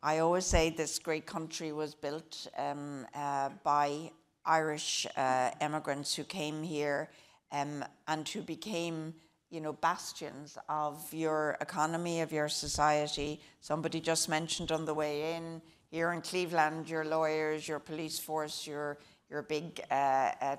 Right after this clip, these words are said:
titans of industry have Irish connections. We want to see that for you in the coming, uh, century as well. We have a number of people, you alluded to it in the question, here in the United States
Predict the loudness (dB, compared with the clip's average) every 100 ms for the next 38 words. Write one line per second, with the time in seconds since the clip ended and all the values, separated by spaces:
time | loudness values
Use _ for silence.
0 | 0 2 2 0 -8 -6 -2 -2 -2 -4
1 | -4 -2 -4 -6 -18 _ -4 2 4 2
2 | -4 -8 -4 -4 -4 -8 -8 -6 -4 2
3 | 4 4 2 -6 -6 -6 -2 0 0 -2
4 | -6 -2 -2 -2 -4 -4 -6 -8 -16 _
5 | _ _ -6 -4 -4 0 0 0 0 0
6 | 0 -4 -6 -4 -2 -2 -2 -4 -4 -6
7 | -4 -4 -4 0 2 2 0 -6 -16 -20
8 | -20 _ _ _ _ _ _ _ 0 4
9 | 6 4 4 2 6 4 4 0 -4 -2
10 | 0 2 2 2 0 -4 -4 -4 -4 -4
11 | 0 0 -2 -6 -6 -2 -2 -2 -4 -4
12 | -6 -8 -14 -6 -4 -4 -8